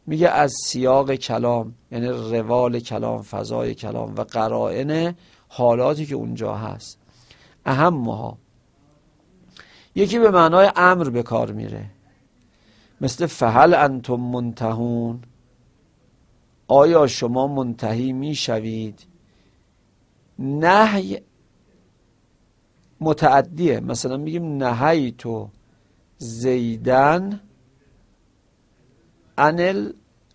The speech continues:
الخمر»، نهی کردم زید را مثلاً از شراب.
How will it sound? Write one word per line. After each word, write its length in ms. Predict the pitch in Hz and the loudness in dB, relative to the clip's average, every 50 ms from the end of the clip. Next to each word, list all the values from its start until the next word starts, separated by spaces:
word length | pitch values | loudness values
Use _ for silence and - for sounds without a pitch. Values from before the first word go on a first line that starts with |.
| _ _ _ _ _ _ _ _ _ _ _ _ _ _ _ _ _ _ - | _ _ _ _ _ _ _ _ _ _ _ _ _ _ _ _ _ _ -20
الخمر»، 560 | - - - 156 139 123 110 104 104 107 - - - _ _ _ _ _ _ _ _ _ _ _ _ 147 | -16 0 4 4 6 6 4 0 -8 -14 -18 -20 -20 _ _ _ _ _ _ _ _ _ _ _ _ -6
نهی 360 | 156 170 185 175 165 147 135 | 0 4 4 4 4 4 0
کردم 460 | - - 123 120 120 120 120 120 120 | -2 0 0 0 0 -2 -4 -6 -6
زید 340 | 120 117 135 151 170 175 170 | -6 -4 -2 -2 -2 -2 -2
را 200 | 175 190 190 202 | 0 0 0 0
مثلاً 460 | - - 151 123 - 127 127 139 147 | -2 -6 -8 -6 -6 -4 -4 -4 -6
از 400 | - - 127 123 120 120 - - - | -6 -6 -6 -6 -8 -8 -14 -20 -20
شراب. 460 | - - - 123 113 113 110 101 98 | -18 -8 -4 -2 -2 0 -2 -4 -4